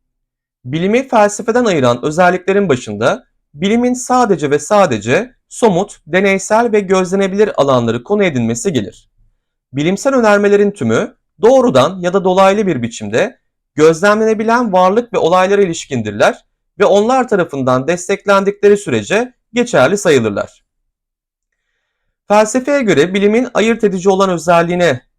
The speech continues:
bakmamız gerekiyor paragrafta ve bununla ilgili de ilk cümlede çok net bir açıklama var. Bilimin sadece ve sadece,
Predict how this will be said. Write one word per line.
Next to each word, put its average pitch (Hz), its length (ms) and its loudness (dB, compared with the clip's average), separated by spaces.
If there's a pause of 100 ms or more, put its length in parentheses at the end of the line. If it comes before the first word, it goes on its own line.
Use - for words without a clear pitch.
(260)
bakmamız 120 460 -2
gerekiyor 113 420 -4
paragrafta 113 800 0 (440)
ve 196 180 0
bununla 269 260 0
ilgili 117 320 0
de 190 180 0
ilk 240 220 -2
cümlede 175 560 -2
çok 233 260 0
net 208 200 -2
bir 208 100 2
açıklama 165 520 -2
var. 139 280 0 (400)
Bilimin 233 560 -2 (120)
sadece 233 600 0
ve 226 80 4
sadece, 123 680 0